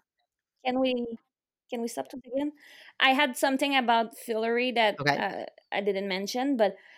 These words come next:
Speaker 1: have you noticed how Quentin complains that they changed the,
Speaker 2: Mm-hmm.
Speaker 1: the Chatwins in the movie? In the show, they changed the Chatwin. There are five Chatwin in the, the book.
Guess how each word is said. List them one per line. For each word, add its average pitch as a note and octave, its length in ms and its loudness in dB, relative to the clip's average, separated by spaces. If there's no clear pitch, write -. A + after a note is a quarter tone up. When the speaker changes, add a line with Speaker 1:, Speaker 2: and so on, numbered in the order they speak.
Speaker 1:
have A#3 140 2
you C#4+ 80 4
noticed D4 380 4
how B3 160 4
Quentin B3 640 -2
complains G#3+ 500 -4
that F#3+ 140 2
they F#3+ 120 2
changed G#3 460 -4
the, G3 160 -2
Speaker 2:
Mm-hmm. C#3 160 -2
Speaker 1:
the F#3+ 160 2
Chatwins A3 580 0
in G3+ 120 0
the F3+ 80 2
movie? A3 560 0
In C4 140 6
the A#3 140 6
show, D#4 220 4
they G#3+ 120 0
changed F#3+ 280 -4
the F#3+ 60 -4
Chatwin. G3+ 500 0
There F#3+ 100 4
are - 20 -4
five C#4 420 6
Chatwin - 420 4
in E3+ 120 4
the, D#3+ 160 2
the D#3+ 140 2
book. - 300 -4